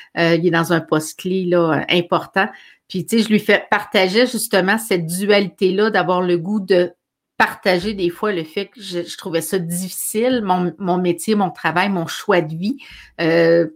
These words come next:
quand nous, on travaillait, quand les gens étaient en congé, de pas être présente pour ma fille, euh, l'été. Ce genre de choses-là, c'était des difficultés, là, qui étaient importantes. Puis, tu sais, Caroline, il dit « Lonely at the top », hein, tu es seule au sommet.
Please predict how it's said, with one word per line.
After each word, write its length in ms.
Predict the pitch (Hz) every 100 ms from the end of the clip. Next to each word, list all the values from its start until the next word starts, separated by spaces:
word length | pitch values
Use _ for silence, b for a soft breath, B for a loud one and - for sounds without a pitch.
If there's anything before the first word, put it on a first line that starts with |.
| -
quand 180 | 180 175 _
nous, 200 | 185 190
on 120 | 185 175
travaillait, 500 | - 180 175 180 190
quand 160 | 185 180
les 80 | 170
gens 120 | 180
étaient 180 | 175 170
en 80 |
congé, 580 | 160 160 165 170 214 254 B B B
de 60 | 165
pas 160 | - 190
être 120 | -
présente 480 | - 190 175 185 185
pour 140 | 180
ma 140 | 170
fille, 500 | 156 - 196 190 175 -
euh, 160 | 165 165
l'été. 540 | 170 170 - 226 226 B B B
Ce 200 | - 185
genre 220 | 175 214
de 120 | 196 190
choses-là, 400 | - 185 175 220
c'était 300 | - - 180
des 140 | 175
difficultés, 580 | 156 - - 180 - 226
là, 120 | 196
qui 180 | 185 175
étaient 120 | 185
importantes. 480 | 180 180 170 214 220
Puis, 140 | 190 170
tu 100 | -
sais, 140 | 240
Caroline, 560 | 226 196 175 170 214 214
il 100 | 185
dit « 140 | 165
Lonely 500 | 190 190 196 202 226 -
at 140 | 190
the 260 | 165 175 160
top », 160 | 175 185
hein, 160 | 185 190 -
tu 120 | -
es 60 | 180
seule 340 | 175 - 220
au 80 | 196
sommet. 400 | - 180 160 156